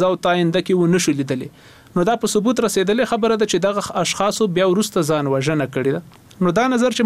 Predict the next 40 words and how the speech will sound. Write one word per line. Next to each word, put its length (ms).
موږ 100
یې 160
عموماً 400
لرو، 240
چې 400
یا 100
نور 200
خلک 260
یې 100
چې 140
عموماً 420
لري، 300
وایي 240
چې 160
که 140
څوک 180
په 140
خوله 180
باندې 220
یوه 160
خبره 340
کوي، 220
نو 100
عموماً 280
هغه 260
نه 80
شي 140
کېدلی. 300
یا 100
هم 180
رواني 360
ناروغ 320
سره 180
هیڅ 240
نوع 120
کومک 360
نه 100
شي 140
کېدی. 500
یا 100